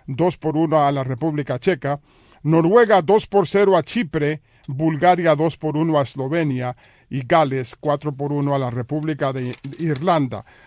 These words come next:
Para complicar aún más las cosas, mañana hay varios partidos interesantes en la Liga Europea de Naciones. Esto continúa hasta el martes. Italia contra Polonia.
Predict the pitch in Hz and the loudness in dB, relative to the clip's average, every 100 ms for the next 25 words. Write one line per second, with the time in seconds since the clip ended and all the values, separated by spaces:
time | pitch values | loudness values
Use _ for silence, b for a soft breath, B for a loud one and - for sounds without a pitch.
0 | b - 175 180 202 190 196 254 233 233 | b 0 2 2 2 2 4 6 6 6
1 | 233 226 - 190 - 226 202 160 156 - | 6 4 4 -2 0 2 2 2 0 -2
2 | 170 160 170 196 160 147 143 165 175 - | -2 0 2 2 2 2 2 2 2 0
3 | 143 160 170 156 156 139 135 - 151 123 | -2 0 0 0 -2 -4 -4 -2 -2 -2
4 | 135 123 143 131 170 160 - 160 147 143 | -8 -6 -6 -2 0 0 0 0 -2 0
5 | 160 147 139 127 165 156 131 - 180 214 | 0 0 -2 -4 -4 -2 -2 -4 -4 -2
6 | 190 156 165 185 165 147 135 156 135 113 | -2 -2 0 2 2 0 -2 -2 -2 -8
7 | 110 - b b b 208 196 226 240 277 | -14 -18 b b b -2 0 6 6 8
8 | 285 277 226 220 180 180 180 180 202 185 | 8 8 6 6 6 4 4 6 6 6
9 | 127 131 165 | 2 -4 -8